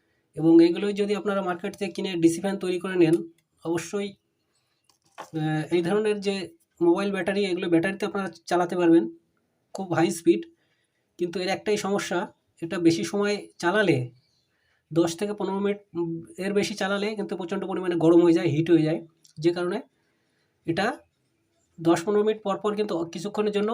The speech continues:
অফ বা একটু রেস্ট দেওয়ার দরকার হয়। আপনারা করলে করে নিতে পারেন, কোনো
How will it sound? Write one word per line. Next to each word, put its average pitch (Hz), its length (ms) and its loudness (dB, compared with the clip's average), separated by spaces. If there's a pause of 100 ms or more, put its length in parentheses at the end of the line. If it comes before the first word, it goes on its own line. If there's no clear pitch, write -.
(140)
অফ 175 100 0 (200)
বা 185 160 0
একটু 208 160 -8
রেস্ট 175 240 -4 (100)
দেওয়ার 170 180 4
দরকার 160 300 0
হয়। 139 120 -2 (200)
আপনারা 196 200 -4 (200)
করলে 196 180 -2
করে 208 160 2
নিতে 202 160 0
পারেন, 175 220 2
কোনো 180 160 -6